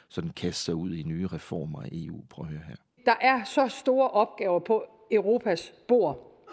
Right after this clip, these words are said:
Speaker 2: at jeg klart vil anbefale, at vi bruger vores energi på at løse dem, i stedet for at kaste os ud i mere abstrakte, øh, øh, diskussioner om traktatændringer og institutionelle reformer og alt muligt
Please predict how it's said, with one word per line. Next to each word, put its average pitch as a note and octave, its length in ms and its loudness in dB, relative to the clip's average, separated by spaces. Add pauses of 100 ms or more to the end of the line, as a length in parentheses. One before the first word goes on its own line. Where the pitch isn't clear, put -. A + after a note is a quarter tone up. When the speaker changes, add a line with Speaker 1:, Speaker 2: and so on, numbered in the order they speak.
(500)
Speaker 2:
at A3+ 160 4
jeg G3 160 4
klart A#3+ 300 4
vil G3 120 2
anbefale, G#3 500 0 (280)
at G#3+ 100 6
vi G#3 80 2
bruger A3 260 2
vores G3+ 160 0
energi G3+ 380 -2
på G#3 160 0
at F#3+ 80 0
løse G#3 320 0
dem, C4 200 4 (380)
i B3 60 2
stedet A#3+ 320 4
for - 180 2
at F3+ 80 -2
kaste G3 280 0
os F#3+ 140 -4
ud A#3 120 -2
i G3+ 80 -2
mere G#3 200 0
abstrakte, F#3+ 760 -4 (720)
øh, F#3 220 6 (400)
øh, E3+ 180 -2
diskussioner G3 560 2
om F#3 240 -2
traktatændringer G3 1000 0
og F3+ 200 -4
institutionelle F3+ 760 0 (140)
reformer F#3 600 -2
og F3+ 140 0 (120)
alt - 300 0 (160)
muligt F#3+ 420 -2